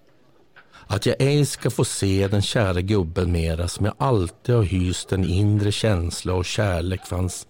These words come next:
saktmodiga, vänliga och alltid kärleksfulla bemötande. Men det är möjligt det går så med flera, ty jag vet ej om jag kommer hem mera. Jag tycker alltid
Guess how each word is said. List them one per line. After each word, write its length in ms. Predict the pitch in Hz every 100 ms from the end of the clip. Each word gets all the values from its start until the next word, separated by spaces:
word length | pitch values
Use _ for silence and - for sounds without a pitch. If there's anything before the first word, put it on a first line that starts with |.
| - -
saktmodiga, 1120 | - - 123 - - - 110 120 123 123 120
vänliga 680 | 113 123 107 85 80 85 92
och 160 | 90 113
alltid 300 | 85 - -
kärleksfulla 760 | - 131 87 82 - 101 110 101
bemötande. 680 | 95 92 117 120 92 - - - _ _ _ _ _ _ _ _ _ _ _ _ _ _ _ _ _ _
Men 120 | 151
det 60 | 147
är 40 |
möjligt 560 | 147 143 127 113 113 -
det 80 | 107
går 360 | 101 101 120
så 220 | 107 -
med 180 | 92 95
flera, 480 | - 90 104 87 92 - _ _ _ _ -
ty 120 | 120
jag 100 | 127
vet 400 | 120 120 139 -
ej 180 | 104 104
om 100 | 101
jag 120 | 98
kommer 220 | - 120 113
hem 320 | 87 104 131
mera. 320 | 82 80 - - _ _ _ _ _ _ _ _ _ _ _ _ -
Jag 140 | 110
tycker 260 | 135 156 143 -
alltid 720 | 147 101 80 - - 110